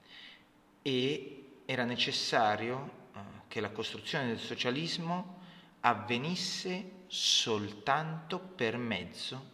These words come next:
del partito e del suo leader. Quindi abbandonare ogni scrupolo morale e guidare il comunismo in maniera che dominasse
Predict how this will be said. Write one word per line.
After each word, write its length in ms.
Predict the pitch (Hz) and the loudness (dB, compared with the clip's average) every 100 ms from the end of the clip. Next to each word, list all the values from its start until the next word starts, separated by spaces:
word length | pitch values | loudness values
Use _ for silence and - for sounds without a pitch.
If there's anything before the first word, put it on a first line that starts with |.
| - | -20
del 260 | - 113 101 | -10 -2 0
partito 960 | - - 113 - - 120 - 147 - - | -2 6 6 6 -6 -8 -6 -6 -6 -6
e 120 | 120 | -2
del 160 | 123 | 0
suo 300 | 127 - 110 | 0 -2 -2
leader. 440 | 92 82 - - - - - - - - - - - - - - - - - - - - | -4 -6 -10 -16 -18 -20 -20 -20 -20 -18 -20 -20 -20 -20 -20 -20 -20 -20 -20 -20 -20 -14
Quindi 640 | - 165 139 123 - - - - - - | -2 0 0 -4 -6 -14 -20 -20 -20 -18
abbandonare 760 | - 131 - 131 131 147 180 170 | -2 -2 4 4 4 2 2 2
ogni 240 | 151 135 | -2 -2
scrupolo 560 | - - 127 113 107 92 | -2 -2 -4 -2 -2 0
morale 680 | 92 90 107 123 143 165 - - - - - | -2 2 4 4 2 -6 -10 -18 -20 -20 -8
e 300 | 117 107 110 | -6 -6 -8
guidare 1000 | 110 120 104 123 139 139 95 87 85 - - - - - - | -2 -2 2 6 6 6 0 -2 -8 -16 -20 -20 -20 -20 -12
il 480 | 113 110 101 92 90 - - - - | -8 -4 -2 -2 -2 -8 -14 -16 -20
comunismo 920 | - 107 104 143 185 185 175 175 202 - - - - - - - - - - _ | -6 -2 0 0 0 0 -2 -4 -6 -10 -16 -20 -20 -20 -20 -20 -20 -20 -20 _
in 140 | - 120 | -8 -2
maniera 440 | 113 113 139 156 | 0 2 2 0
che 420 | 151 107 90 - - | 0 -4 -4 -10 0
dominasse 1000 | 120 117 107 90 92 - - 123 127 | 2 2 2 0 0 -4 -4 -6 -8